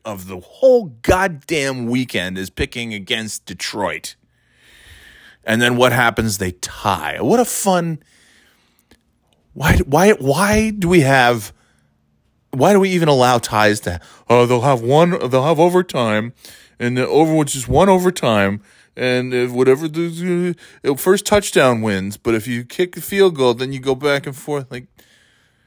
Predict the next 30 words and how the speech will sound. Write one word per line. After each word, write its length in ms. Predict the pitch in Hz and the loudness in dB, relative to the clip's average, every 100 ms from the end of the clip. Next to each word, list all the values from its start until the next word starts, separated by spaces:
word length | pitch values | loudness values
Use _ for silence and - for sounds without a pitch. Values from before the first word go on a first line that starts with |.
| _ _ _ | _ _ _
how 180 | - 156 | 0 2
about, 380 | 359 370 349 311 | 4 4 2 2
uh, 280 | 247 190 - - _ _ _ _ - | 4 4 2 -4 _ _ _ _ -4
hey, 140 | 175 | 0
when 180 | 165 185 | 0 0
was 160 | 196 170 | 0 4
the, 300 | 180 165 113 120 123 113 120 123 117 | 4 6 2 -4 -8 -10 -14 -14 -16
what's 280 | 120 170 | -8 -8
the 60 | 180 | -4
most 200 | 175 - | -4 -2
recent 320 | 170 - 131 | -4 -4 -12
tie 280 | - 143 139 | -2 2 2
in 120 | 120 | 2
college 380 | 113 131 127 113 | -2 0 0 -2
football? 360 | - 85 87 85 | -8 -6 -6 -4
There 120 | 110 | -2
is 220 | 120 113 | 0 -2
none, 220 | 101 85 - _ | -6 -8 -12 _
'cause 140 | - 113 | -10 0
they'll 120 | 135 | 2
go 140 | 143 | 4
to 80 | 135 | 4
twenty-six 640 | 120 - 135 123 - 135 - | 2 -4 -2 -2 -4 -6 -2
overtimes 760 | 104 90 85 92 85 80 - _ - - _ | -2 -2 -4 -6 -6 -10 -14 _ -20 -20 _
if 120 | - | -6
they 100 | 90 | -2
have 220 | 98 98 - | 2 0 0
to, 200 | 85 80 - | -6 -6 0
which 180 | 120 - | 2 2
sucks. 420 | - 131 101 - | 2 2 2 -4